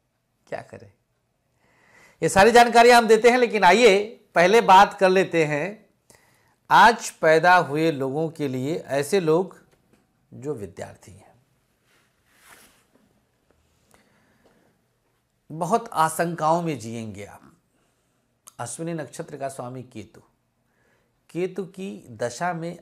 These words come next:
आज का सूर्योदय, मतलब आपके इस वर्षफल का स्वामी हो गया केतु एक तरह से।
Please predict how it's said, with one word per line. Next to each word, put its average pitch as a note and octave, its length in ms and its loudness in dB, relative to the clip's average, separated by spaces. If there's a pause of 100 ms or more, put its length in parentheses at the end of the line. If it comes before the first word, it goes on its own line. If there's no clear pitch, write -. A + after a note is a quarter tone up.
आज B2 240 -8
का B2 140 -10
सूर्योदय, F#2 600 -18 (280)
मतलब D3 440 -10
आपके D3+ 460 -8
इस - 460 -18 (160)
वर्षफल C3 600 -10
का - 520 -14 (320)
स्वामी C#3 420 -10
हो B2+ 160 -10
गया G2+ 200 -16
केतु G2+ 360 -20
एक G2+ 200 -20
तरह G2 180 -20
से। - 240 -20